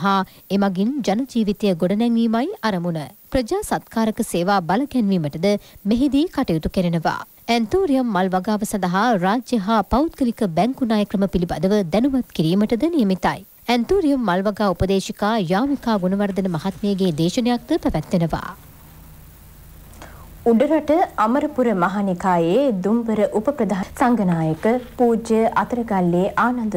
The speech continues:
Speaker 2: ස්වාමින් වහන්සේ අපවත් වුණා. මැණිකින්න දෙල්ගස්ලන්ද චිත්ත විවේකාරාම අධිපතිව වැඩවිසූ අතරගල්ලේ ආනන්ද ස්වාමින් වහන්සේ අපවත් වන විට හැට හතර වන වියේ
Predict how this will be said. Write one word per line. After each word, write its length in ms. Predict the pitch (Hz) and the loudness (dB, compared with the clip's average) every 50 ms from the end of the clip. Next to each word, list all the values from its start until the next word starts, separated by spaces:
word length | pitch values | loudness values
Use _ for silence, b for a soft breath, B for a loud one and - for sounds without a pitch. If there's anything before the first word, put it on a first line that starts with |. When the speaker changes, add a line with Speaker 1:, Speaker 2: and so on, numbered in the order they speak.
| 165 170 | -2 -2
Speaker 2:
ස්වාමින් 320 | - 180 160 160 156 151 151 | 0 0 0 0 0 0 0
වහන්සේ 400 | 165 180 180 175 170 170 - 175 175 175 - - 202 | 0 0 2 0 0 0 2 2 2 2 2 0 -2
අපවත් 440 | 196 - 175 170 143 143 - - 170 | 0 0 0 0 0 -2 -2 -2 -2
වුණා. 240 | 143 110 - - 85 - - - - - - - - - - - - - - - - - - - - - - - - - - - - - - - - - B B B B B B B B B B B 233 | -2 -2 -2 -4 -6 -6 -10 -14 -16 -16 -18 -18 -18 -16 -16 -16 -16 -16 -16 -16 -16 -16 -16 -16 -16 -16 -16 -16 -16 -16 -16 -16 -16 -16 -16 -16 -16 -16 B B B B B B B B B B B 4
මැණිකින්න 580 | 226 226 240 320 330 - - 294 277 254 240 254 311 311 208 175 | 4 6 4 2 0 2 2 4 6 6 6 6 4 4 2 2
දෙල්ගස්ලන්ද 760 | 185 185 196 233 226 262 247 233 - - 208 196 190 175 185 262 254 254 | 2 2 2 2 0 0 0 -2 0 0 0 2 2 2 2 2 2 2
චිත්ත 300 | - 285 285 - - - 254 196 | 0 -2 -2 -2 -2 0 0 0
විවේකාරාම 640 | 185 185 185 190 202 202 - 196 190 180 180 180 196 202 180 | 2 0 0 0 -2 -2 0 0 2 2 2 2 2 2 2
අධිපතිව 460 | 165 170 160 160 - 170 175 170 165 151 - - | 2 2 2 2 0 0 0 0 0 0 2 2
වැඩවිසූ 460 | 160 170 190 185 175 175 - 175 202 262 - - 214 | 0 0 0 0 -2 0 0 0 0 2 0 0 0
අතරගල්ලේ 600 | - 185 175 175 165 156 151 139 147 175 214 - - 196 | 0 0 0 2 2 2 2 2 2 2 2 2 0 0
ආනන්ද 280 | 220 262 269 262 233 220 185 180 | 0 0 -2 -2 -2 -2 -2 -2
ස්වාමින් 280 | - 180 156 156 151 147 180 | 0 0 0 0 0 0 0
වහන්සේ 420 | 170 185 190 180 175 - - 180 185 - - - 190 | 0 0 0 0 0 0 0 0 0 0 0 0 -2
අපවත් 420 | 220 - 269 254 214 185 180 - | 0 0 -2 -2 -2 -2 -2 -2
වන 140 | 165 143 120 - | -2 -2 -2 -2
විට 180 | 127 151 151 202 202 202 196 202 B B B B B | -2 0 2 2 2 2 0 -2 B B B B B
හැට 160 | 269 269 320 285 - | 0 2 0 0 0
හතර 260 | 269 262 262 311 302 269 | 0 -2 0 0 0 2
වන 120 | 240 220 190 165 | 2 2 2 2
වියේ 240 | 170 175 180 180 | 2 2 2 2